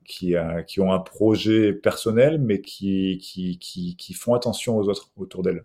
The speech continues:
Et le projet club, pour elles, veut dire beaucoup.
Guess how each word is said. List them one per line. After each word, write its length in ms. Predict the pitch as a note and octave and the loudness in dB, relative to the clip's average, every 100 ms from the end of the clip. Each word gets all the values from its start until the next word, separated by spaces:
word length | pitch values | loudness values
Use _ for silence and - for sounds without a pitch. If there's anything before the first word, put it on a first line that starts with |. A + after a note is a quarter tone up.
| _ F2+ | _ -6
Et 240 | F2 - | -6 -6
le 140 | - F2 | -8 -8
projet 320 | - G#2 F2+ | -2 -2 -2
club, 220 | A2+ A#2 | 0 0
pour 180 | - F2+ | 0 -6
elles, 140 | G2 F2+ _ _ _ - | -6 -10 _ _ _ -16
veut 240 | F2 E2 | -12 -4
dire 160 | F2 F2+ | 0 0
beaucoup. 240 | F3 - | -2 -10